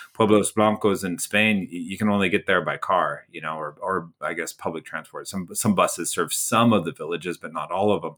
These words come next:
So a road trip is kinda ultimate freedom in a way, um, i-, in, in being able to tackle some of that. I mean, I remember my first, my first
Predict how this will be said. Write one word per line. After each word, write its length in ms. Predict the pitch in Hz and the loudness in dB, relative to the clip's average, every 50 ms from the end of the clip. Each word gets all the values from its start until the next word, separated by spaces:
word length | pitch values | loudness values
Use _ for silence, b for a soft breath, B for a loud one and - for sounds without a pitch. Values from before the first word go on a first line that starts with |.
| b b b b b b b b | b b b b b b b b
So 380 | b - - 104 101 98 98 - - | b 2 4 4 4 2 0 -2 -2
a 120 | 104 110 | 2 4
road 220 | 104 143 175 185 190 | 6 8 8 6 6
trip 200 | - - - 95 | 4 0 0 -4
is 80 | 90 | -4
kinda 300 | - - 104 120 147 123 | 0 2 2 4 4 2
ultimate 500 | 82 71 92 90 - - 92 80 - - | 0 0 -2 -4 -4 -6 -10 -12 -12 -10
freedom 400 | - - 110 104 101 92 82 80 | -6 -2 0 0 0 0 -2 -4
in 80 | 80 80 | -8 -12
a 60 | 78 | -8
way, 340 | 78 82 87 87 87 85 82 - b b b b b b b b | -6 -2 0 0 0 0 -2 -6 b b b b b b b b
um, 500 | - 78 80 80 80 78 69 71 71 - - _ _ _ _ _ _ _ _ 80 _ _ _ _ - - _ - | 0 0 2 2 0 -2 -4 -6 -10 -12 -14 _ _ _ _ _ _ _ _ -20 _ _ _ _ -20 -12 _ -2
i-, 40 | |
in, 460 | 107 107 101 - - 113 117 117 113 113 | 0 0 0 2 2 4 4 4 2 4
in 180 | - 123 123 117 | 4 6 6 8
being 200 | 117 113 104 101 | 8 6 6 4
able 160 | 98 90 92 | 2 0 0
to 60 | 92 | -2
tackle 380 | 87 - - 92 90 87 - 98 | -2 0 0 0 0 0 -2 -4
some 340 | - - - - 95 92 104 | -4 -2 -2 -2 0 0 0
of 60 | 95 | 2
that. 180 | 87 85 85 73 | 0 0 0 0
I 100 | 82 95 | 0 0
mean, 260 | 104 104 98 87 - | 0 0 -2 -2 0
I 100 | 76 127 | 2 4
remember 340 | 165 175 139 123 117 104 101 | 4 4 4 2 2 2 0
my 180 | 113 131 160 | 0 0 0
first, 380 | 156 - 175 175 139 - - - | 0 2 2 2 2 2 0 0
my 220 | 110 104 117 120 - - - - _ - | 0 0 0 0 -4 -10 -20 -18 _ 2
first 560 | 165 170 160 151 120 107 - - - - - | 4 6 6 6 6 4 2 -2 -8 -12 -14